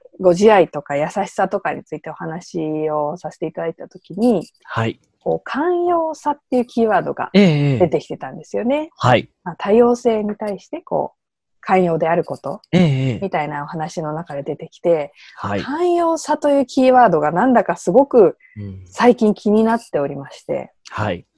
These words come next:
Speaker 1: うん、なんか、自分自身に対してもそうですし、他者に対してもそうですし、
Speaker 2: うん、うん。
Speaker 1: まあ、どうしても今こう、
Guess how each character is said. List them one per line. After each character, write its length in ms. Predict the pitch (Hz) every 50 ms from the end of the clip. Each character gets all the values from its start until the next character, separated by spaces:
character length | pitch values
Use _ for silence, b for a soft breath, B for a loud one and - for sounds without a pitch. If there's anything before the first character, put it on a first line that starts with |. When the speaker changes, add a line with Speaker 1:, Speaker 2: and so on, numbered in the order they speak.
| _ _ _ _
Speaker 1:
う 80 | 180 185
ん、 320 | 190 190 190 185 175 165
な 120 | 185 214 220
ん 60 | 220
か、 300 | - 180 156 143 - - _ _ _ _ _ _ _ _
自 140 | 202 220 214
分 300 | 247 294 320 311 302 294
自 60 | 339
身 260 | 302 277 - 262 220
に 180 | 202 190 190 175
対 320 | - 190 208 202 202 202
し 180 | 185 - - -
て 140 | - 247 247
も 140 | 233 208
そ 220 | - - 175 175 160
う 20 |
で 120 | 147 143 151
す 60 | - -
し、 520 | - - - 247 254 247 220 175 139 - _ _ _ _ _ _ _ _ _ _
他 140 | - 202
者 160 | 185 - 185 165
に 140 | 151 147
対 200 | - - 170 160
し 80 | 175 -
て 100 | - 156
も 120 | 143 147
そ 220 | - - 170 160 151
う 40 | -
で 140 | - -
す 60 | - -
し、 520 | - - - 214 220 214 190 147 123 - 90 87 87
Speaker 2:
う 20 |
ん、 40 | 87
う 20 |
ん。 60 | 80 B B B B B _ _
Speaker 1:
ま 80 | 170 156
あ、 20 |
ど 160 | 175 247 311
う 60 | 370 370
し 40 | -
て 120 | - 381
も 100 | 339 294
今 220 | 254 240 208 180
こ 480 | - - 170 156 151 147 143 147 - -
う、 40 | _